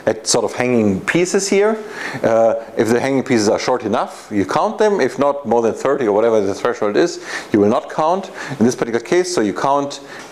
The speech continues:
uh, all the positive charges here, some five, some two, some three, some one.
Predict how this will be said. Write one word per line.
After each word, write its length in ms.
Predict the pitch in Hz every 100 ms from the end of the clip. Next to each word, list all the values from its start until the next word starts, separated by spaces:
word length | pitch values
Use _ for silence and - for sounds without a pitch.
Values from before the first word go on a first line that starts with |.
| -
uh, 480 | 104 104 104 104 101
all 180 | - 139
the 80 | 143
positive 420 | 143 131 123 101
charges 580 | - 127 127 117 117 -
here, 440 | - 113 107 101
some 300 | 87 - 98
five, 360 | - 143 143 131
some 240 | - 95
two, 300 | 90 - 143
some 200 | 131 98
three, 380 | 90 - 131 127 - -
some 260 | - - 90
one. 300 | 123 185 214